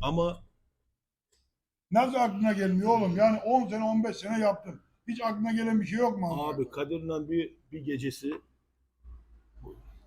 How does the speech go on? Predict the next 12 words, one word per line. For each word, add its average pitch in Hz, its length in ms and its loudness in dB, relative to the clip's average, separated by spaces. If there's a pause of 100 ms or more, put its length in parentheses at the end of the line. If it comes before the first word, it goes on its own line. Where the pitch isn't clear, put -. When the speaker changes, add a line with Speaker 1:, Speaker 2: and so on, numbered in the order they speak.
(200)
Speaker 1:
Kartal'ı 165 460 2
anlatayım 196 540 0
mı 139 180 -2
öyle? 120 180 -4
Terminator. 143 720 -2 (640)
Speaker 2:
Ya. - 120 -12 (440)
Speaker 1:
<laughs> 262 60 10 (1200)
Speaker 2:
Ya 208 220 4
o 302 100 8
hikaye 277 420 2
demeyeyim 214 320 2
ya. 113 160 -10